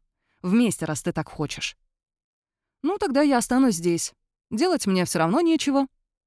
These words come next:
Как... как тебе будет угодно, шипит он и возвращается к своим записям, формулам, микроскопам и пробиркам. "А вы?" — обращаюсь я к одурманенному персоналу,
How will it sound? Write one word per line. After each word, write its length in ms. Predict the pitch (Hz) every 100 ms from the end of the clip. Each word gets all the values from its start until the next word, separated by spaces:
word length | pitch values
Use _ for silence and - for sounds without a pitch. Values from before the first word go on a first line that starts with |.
| _ _ _ _ _ _ _ -
Как... 220 | 175 - _ - _ _ _ _ _ _ _ -
как 240 | 202 -
тебе 240 | 208 185 180
будет 360 | 196 190 -
угодно, 560 | 233 175 165 151 151 120 _ _ _ _ _
шипит 420 | - 175 160 151 190
он 240 | 247 240 _
и 100 | 247
возвращается 720 | 233 208 190 180 262 247 - 208
к 60 |
своим 320 | - 202 208
записям, 580 | 214 277 269 254 247 233
формулам, 640 | - 175 196 185 180 180 - _
микроскопам 840 | 190 - 151 - - 202 180 175
и 60 | 170
пробиркам. 720 | 165 160 165 151 - 139 123 _ _ _ _ _ _ _
"А 140 | 226 233
вы?" — 240 | 320 330 - _ _ _ _ -
обращаюсь 640 | 156 160 151 170 160 -
я 120 | 160
к 100 | -
одурманенному 680 | 165 175 170 160 156 165 170
персоналу, 640 | 175 - 196 175 139 139